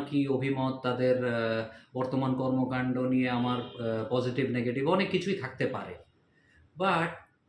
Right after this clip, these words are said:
আমি কিন্তু একটা জিনিস গিয়ে দেখেছি, সবসময় এই সংগঠনগুলোতে ঢাকা ইউনিভার্সিটির ছেলেপেলেদের আধিপত্যই বেশি।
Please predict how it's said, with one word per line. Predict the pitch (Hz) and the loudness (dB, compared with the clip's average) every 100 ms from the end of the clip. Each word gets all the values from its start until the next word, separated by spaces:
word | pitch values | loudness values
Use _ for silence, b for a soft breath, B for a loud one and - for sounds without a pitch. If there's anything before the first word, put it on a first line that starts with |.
| _ _ | _ _
আমি | - 160 208 | -4 0 0
কিন্তু | 208 214 202 202 | -2 -4 -2 -2
একটা | 170 165 202 | -4 -4 -2
জিনিস | 165 160 143 - | 2 2 2 -2
গিয়ে | 135 | -4
দেখেছি, | 113 107 120 - - - _ _ _ _ _ _ _ | -4 -4 -4 -6 -16 -20 _ _ _ _ _ _ _
সবসময় | - 202 - 226 226 | -8 -8 -4 -2 0
এই | 214 | 0
সংগঠনগুলোতে | 175 180 185 190 185 185 175 165 | -2 -2 -2 -2 0 -2 -2 -6
ঢাকা | 131 147 170 | -6 -4 0
ইউনিভার্সিটির | 165 151 151 - 165 - | 0 0 -4 -4 -6 -2
ছেলেপেলেদের | 151 147 147 143 139 143 143 147 151 | 0 0 0 -2 0 -2 0 2 2
আধিপত্যই | 147 117 147 151 151 - - 196 196 | 0 -2 -2 -4 -6 -6 2 4 4
বেশি। | 131 - - - | 0 -2 -6 -12